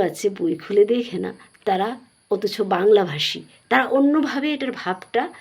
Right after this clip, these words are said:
চিন্তা করার চেষ্টা করে পরীক্ষায় বসে। মরা হাতি লাখ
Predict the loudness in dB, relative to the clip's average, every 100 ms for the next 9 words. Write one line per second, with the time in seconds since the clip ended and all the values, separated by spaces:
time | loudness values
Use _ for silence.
0 | -20 _ -2 0 2 4 4 4 0 -6
1 | -6 -8 -8 -8 -10 -16 _ _ _ _
2 | _ _ _ -20 -18 -2 2 2 0 -4
3 | -4 -6 -8 -14 _ _ _ -20 -20 -20
4 | -20 -20 -20 -20 _ _ _ _ _ _
5 | -20 -20 -14 -14 -14 _ _ _ _ _
6 | _ _ _ _ _ _ 0 8 8 8
7 | 4 0 -2 -6 -4 -4 -4 -10 -4 -4
8 | -4 -10 _ _ _ _ _ _ _ _
9 | _ 4 6 6 6 2